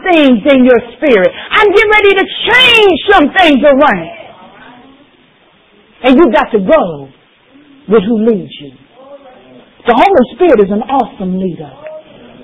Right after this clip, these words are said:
Now, I've seen some wilderness experiences that don't include being led by the Holy Spirit, but when you're led by the one and only, the comforter of all comforters, you can go into the wilderness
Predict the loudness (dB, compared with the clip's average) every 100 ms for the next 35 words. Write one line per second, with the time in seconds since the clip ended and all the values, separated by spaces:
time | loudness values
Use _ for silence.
0 | -20 -20 -6 -2 0 2 0 -2 -2 0
1 | 0 0 0 2 2 4 2 0 -2 -8
2 | -4 0 0 0 0 -2 -4 -2 0 2
3 | 2 2 2 0 -2 0 2 0 0 2
4 | 4 4 4 2 2 0 0 2 2 0
5 | -2 -4 -2 -2 0 2 2 2 2 2
6 | 4 4 2 2 2 4 2 2 2 2
7 | 2 2 2 0 -2 -8 -14 -20 -18 -16
8 | -16 -18 -20 -8 -4 -2 0 -2 0 2
9 | 2 4 4 4 4 2 0 0 0 0
10 | 0 -4 -16 -6 2 2 2 0 2 2
11 | 4 2 0 -2 -4 -2 0 2 0 0
12 | 0 0